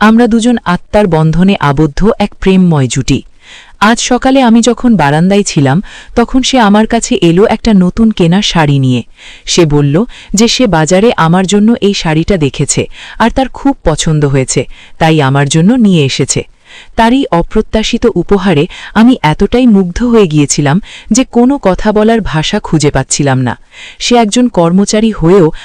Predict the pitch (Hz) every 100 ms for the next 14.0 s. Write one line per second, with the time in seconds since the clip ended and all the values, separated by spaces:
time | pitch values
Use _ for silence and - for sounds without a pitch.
0 | - 202 214 233 220 240 254 - 165 -
1 | 220 226 233 156 160 165 202 214 240 -
2 | 143 - - - - - 226 254 214 226
3 | 220 240 247 202 175 196 151 147 180 170
4 | 208 214 170 175 175 180 139 139 139 127
5 | 127 120 - - - - 185 170 170 175
6 | 185 202 196 151 143 147 135 123 131 -
7 | - - - 233 - - 185 151 - 143
8 | - _ - - - 214 202 226 254 240
9 | 226 185 185 202 214 214 208 - 156 -
10 | 196 147 147 143 - 131 113 - - -
11 | - 160 - 147 - 156 - 151 147 143
12 | 156 151 165 151 - - 190 208 226 208
13 | 151 156 - 180 147 143 147 - 160